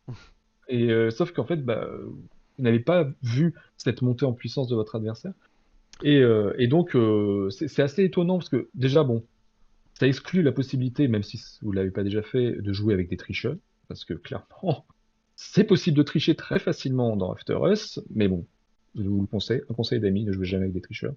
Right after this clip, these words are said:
Speaker 2: C'est donné, c'est cadeau, c'est avec la PlayStation. Euh, on ne joue pas avec des tricheurs. Donc là, c'est très
Speaker 1: Ça dépend à
Speaker 2: facile
Speaker 1: quoi
Speaker 2: de
Speaker 1: tu joues.
Speaker 2: tricher. Voilà, ça dépend à quoi tu joues. Mais, euh, en gros, plutôt, euh, dit autrement, c'est que c'est très facile de, euh, gagner des points si on se trompe, quoi.
Speaker 1: Mm.
Speaker 2: C'est-à-dire qu'il y a...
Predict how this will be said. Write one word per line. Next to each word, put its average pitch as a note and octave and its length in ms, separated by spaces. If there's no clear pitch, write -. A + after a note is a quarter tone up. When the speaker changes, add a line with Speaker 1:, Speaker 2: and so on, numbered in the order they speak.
Speaker 2:
C'est - 140
donné, G2+ 220
c'est A2+ 140
cadeau, G#2 220
c'est - 120
avec G2+ 120
la G#2 80
PlayStation. G#2 400
Euh, A2+ 400
on D#3+ 100
ne E3 40
joue C#3+ 140
pas C#3 100
avec A2+ 120
des A#2 60
tricheurs. - 320
Donc C3 180
là, D#3 140
c'est C3+ 180
très - 180
Speaker 1:
Ça G#3 60
dépend D#3 200
à - 40
Speaker 2:
facile - 20
Speaker 1:
quoi D#3+ 100
Speaker 2:
de C#3 80
Speaker 1:
tu A#2+ 60
joues. A2+ 160
Speaker 2:
tricher. D3 260
Voilà, A#2 180
ça G#2 120
dépend G2 160
à - 20
quoi - 120
tu - 140
joues. G2+ 100
Mais, B2 220
euh, G2+ 320
en C3+ 120
gros, C#3+ 320
plutôt, D#3+ 460
euh, A2+ 440
dit A#2 140
autrement, C#3 360
c'est D3 140
que - 40
c'est B2 80
très - 180
facile C#3 600
de, A2 160
euh, G2 720
gagner A#2 220
des G#2+ 100
points C#3+ 160
si - 120
on A#2 80
se - 100
trompe, A#2 340
quoi. E2 120
Speaker 1:
Mm. - 140
Speaker 2:
C'est-à-dire G#2+ 320
qu'il F2 120
y D2+ 40
a... C#2+ 60